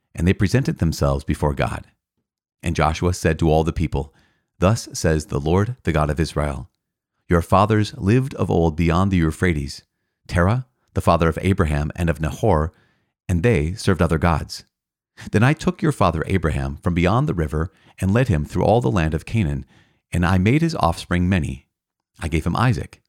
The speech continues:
and to Isaac I gave Jacob and Esau. And I gave Esau the hill country of Seir to possess, but Jacob and his children went down to Egypt.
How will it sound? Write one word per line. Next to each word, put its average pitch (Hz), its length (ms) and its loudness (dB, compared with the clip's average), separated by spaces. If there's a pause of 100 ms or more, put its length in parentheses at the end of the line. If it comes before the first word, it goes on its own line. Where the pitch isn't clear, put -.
(420)
and 87 100 -2
to - 120 0
Isaac 98 460 0
I 87 120 -4
gave 80 200 0
Jacob - 340 -2
and 104 200 0
Esau. - 400 -2 (680)
And 85 140 0
I 90 80 4
gave 95 220 0
Esau 78 420 0
the 80 100 -6
hill 135 180 0
country 107 360 -2
of - 120 -4
Seir 101 400 0
to - 140 -12
possess, - 520 -4 (440)
but 87 120 -2
Jacob - 500 0
and 92 120 0
his 127 160 0
children 76 400 -2
went 85 180 0
down 104 280 2
to - 80 -8
Egypt. - 480 -6